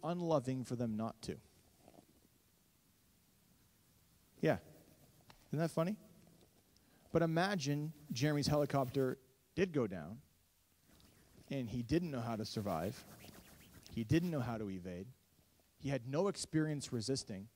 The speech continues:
and he never escaped. What would he do then? See, the, the thing about this is that they never hit him in the face, and they never hit him in the groin. They weren't actually trying to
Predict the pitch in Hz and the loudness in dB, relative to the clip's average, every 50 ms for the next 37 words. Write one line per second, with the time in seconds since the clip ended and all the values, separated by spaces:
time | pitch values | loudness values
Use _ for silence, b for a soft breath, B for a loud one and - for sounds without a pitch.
0 | _ _ _ _ _ - - 120 113 127 131 123 127 131 135 131 131 127 - - | _ _ _ _ _ -8 -8 -6 -6 -6 -6 -4 -4 -2 0 0 -2 -2 -4 -8
1 | - - - - 117 95 - _ - - - _ _ _ _ _ - - - - | -6 -6 -6 -4 -6 -8 -8 _ -20 -20 -20 _ _ _ _ _ -20 -20 -20 -20
2 | - - _ _ _ _ _ _ _ _ _ _ _ _ _ _ _ _ _ _ | -20 -20 _ _ _ _ _ _ _ _ _ _ _ _ _ _ _ _ _ _
3 | - _ _ - - 196 190 165 175 160 165 147 156 131 95 - - - _ _ | -20 _ _ -2 2 4 4 4 4 2 2 2 2 -2 -4 -6 -14 -20 _ _
4 | _ _ _ _ _ _ _ _ _ _ _ _ _ _ _ _ _ _ _ - | _ _ _ _ _ _ _ _ _ _ _ _ _ _ _ _ _ _ _ -20
5 | _ _ _ _ _ _ _ _ _ b b b b b b b b b - 175 | _ _ _ _ _ _ _ _ _ b b b b b b b b b -2 0
6 | 190 180 185 - - _ _ _ _ _ _ _ _ _ _ _ _ _ _ _ | 0 0 -2 -6 -12 _ _ _ _ _ _ _ _ _ _ _ _ _ _ _
7 | _ _ _ _ _ _ _ _ _ _ - 147 147 143 147 147 151 143 - 196 | _ _ _ _ _ _ _ _ _ _ -4 -4 -4 -2 2 0 2 4 4 4
8 | 202 196 160 139 160 175 220 208 131 131 123 120 131 - - - - - - 147 | 4 4 2 4 4 4 4 2 0 -2 0 0 0 -2 -4 -6 -8 -6 -4 -4
9 | 131 120 117 139 139 139 - 139 135 127 131 143 160 180 180 160 - 180 - - | -4 0 0 -2 -2 0 0 0 0 2 2 2 2 4 6 8 6 6 6 2
10 | 156 165 170 170 170 165 - - 104 87 - - - - - - - - - - | 0 0 0 0 -2 -2 -2 -2 -2 -2 -2 -6 -8 -8 -8 -10 -16 -20 -20 -20
11 | - - - - - - - - - - - - - B B B B B B B | -20 -20 -20 -20 -20 -20 -20 -20 -20 -20 -20 -20 -20 B B B B B B B
12 | - 127 120 117 123 143 156 151 135 143 143 135 135 123 120 120 123 120 107 85 | -2 -2 0 2 2 2 4 4 4 4 2 2 0 -2 -2 -2 -2 -2 -2 -4
13 | 76 - - - - - _ _ _ _ _ - _ _ - - - _ _ - | -6 -12 -18 -20 -20 -20 _ _ _ _ _ -20 _ _ -20 -20 -20 _ _ -20
14 | - _ _ _ _ _ _ _ _ _ - B B B B B B 143 160 165 | -20 _ _ _ _ _ _ _ _ _ -20 B B B B B B 4 4 6
15 | 180 233 254 226 175 - 175 190 202 196 - - 202 185 147 - - 185 180 170 | 6 6 4 2 -2 -2 0 0 0 0 0 -2 -2 -2 -2 0 0 0 0 0
16 | 165 - - 165 156 | -2 -2 0 -2 -2